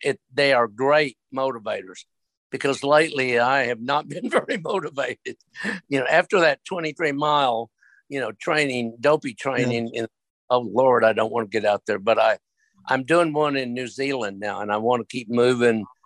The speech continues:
Speaker 1: forward to get to the end of that. So.
Speaker 2: I think that's pretty neat. I, I follow you on Facebook when you post your postcards.
Speaker 1: Yeah.
Speaker 2: I think that's pretty cool.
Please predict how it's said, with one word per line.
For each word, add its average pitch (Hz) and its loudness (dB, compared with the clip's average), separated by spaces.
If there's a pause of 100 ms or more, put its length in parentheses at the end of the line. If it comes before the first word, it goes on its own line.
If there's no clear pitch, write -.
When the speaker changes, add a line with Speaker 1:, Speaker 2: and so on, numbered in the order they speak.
(220)
Speaker 1:
forward 127 2
to 107 -12
get 117 -6
to 98 -20
the 123 0
end 117 2
of 92 -4
that. 92 4 (460)
So. 95 -6 (540)
Speaker 2:
I 123 -2
think 165 0
that's 165 2
pretty 160 0
neat. 147 0 (100)
I, 123 -4
I 135 0
follow 190 2
you 170 6
on 135 0
Facebook 156 -2
when 117 -6
you 113 -6
post 123 -4
your 110 -6 (100)
postcards. 101 -4 (400)
Speaker 1:
Yeah. 117 0
Speaker 2:
I 92 -4
think 110 -4
that's 120 0
pretty 113 -4
cool. 107 -6